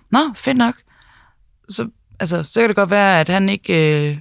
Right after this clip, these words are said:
har en virksomhed, men det kan være, at hans svoger har en virksomhed, og så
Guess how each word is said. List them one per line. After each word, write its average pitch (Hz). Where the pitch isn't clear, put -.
har 170
en 170
virksomhed, 165
men 165
det 175
kan 180
være, 190
at 160
hans 156
svoger 214
har 165
en 170
virksomhed, 170
og -
så 190